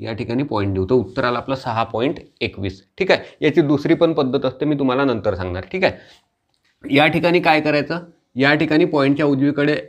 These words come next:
अंशात जास्त घरं आहेत, एवढं लक्षात ठेवा. अंशात ज्यावेळेस जास्त घरं असतात, त्यावेळेस काय करायचं? पॉइंट सरकवायचा डावीकडे. ठीक आहे,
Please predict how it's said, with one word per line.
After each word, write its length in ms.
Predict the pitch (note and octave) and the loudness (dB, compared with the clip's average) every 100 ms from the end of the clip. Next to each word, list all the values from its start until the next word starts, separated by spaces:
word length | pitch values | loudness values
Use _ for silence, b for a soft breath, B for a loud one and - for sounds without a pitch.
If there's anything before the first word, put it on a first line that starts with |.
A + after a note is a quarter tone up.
| - | -6
अंशात 480 | C#3 E3+ F3 G#3+ F#3+ | 2 4 4 2 0
जास्त 260 | E3 C#3 - | 0 0 -2
घरं 220 | A2+ G#2 | -2 -2
आहेत, 120 | G#2 | -2
एवढं 200 | B2+ D3+ | 0 2
लक्षात 280 | C#3 - G2 | 0 -2 -6
ठेवा. 200 | - F#2+ - | -10 -12 -6
अंशात 380 | B2 B2+ C3 F3 | 2 4 4 0
ज्यावेळेस 460 | D#3 D#3+ D3+ F3 - | 2 2 2 0 -2
जास्त 360 | B2 C#3+ - | 0 0 2
घरं 240 | F3+ D3 C3 | 2 2 2
असतात, 300 | B2+ B2 C3 - | -2 -6 -6 -4
त्यावेळेस 300 | C#3+ D3+ D3+ | 0 0 0
काय 160 | D#3 D3+ | -2 0
करायचं? 460 | D3+ D3+ D3+ F#3 B B B B _ _ _ _ _ _ _ _ - | 0 -2 -2 -6 B B B B _ _ _ _ _ _ _ _ 4
पॉइंट 280 | D#3 F3 F#3 | 6 6 6
सरकवायचा 440 | D#3 C3+ C3 F3 | 0 0 0 0
डावीकडे. 420 | D3+ G3+ G3+ - | 0 0 -2 -4
ठीक 240 | F#3 - A3 | -4 0 0
आहे, 140 | G2+ | 0